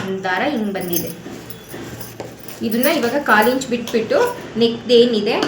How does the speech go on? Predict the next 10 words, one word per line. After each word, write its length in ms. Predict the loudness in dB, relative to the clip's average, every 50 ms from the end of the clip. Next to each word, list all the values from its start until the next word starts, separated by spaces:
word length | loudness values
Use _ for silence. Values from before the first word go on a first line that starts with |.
| 0 2
ಇದನ್ನ 220 | 2 2 4 2 2 0
ಕಟ್ 160 | 0 0 2 2 2
ಮಾಡ್ಕೊಳ್ಳೋಣ 440 | 2 2 2 0 -2 -2 -2 -4 -4 -4
ಫ್ರೆಂಡ್ಸ್, 320 | -6 -6 -6 -8 -8 -10 -10 -6 -6
ಆಯ್ತಾ? 240 | -4 -4 -2 -2 -2 -2 -2 -4 -8 -10 -12 -14 -16 -16 -16 -16 -14 -14 -14 -14 -14 -14 -14 -14 -14 -14 -14 -14 -14 -14 -14 -14 -16 -16 -16 -16 -16 -16 -16 -16 -16 -16 -16 -16 -16 -16 -16 -18 -18 -16 -16 -16 -16 -14 -10 -6
ನೋಡಿ 160 | -2 0 0 0 0
ಫ್ರೆಂಡ್ಸ್, 320 | -2 -4 -4 -6 -6 -6 -6 -6
ಈ 40 | -6 -4
ಥರ 80 | -4 -4 -4 -4 -6 -10 -14 -14 -14 -14 -14 -14 -14 -10 -8 -6
ಮಾಡ್ಕೊಂಡು 640 | -4 -4 -4 -6 -6 -6 -6 -6 -4 -4 -4 -4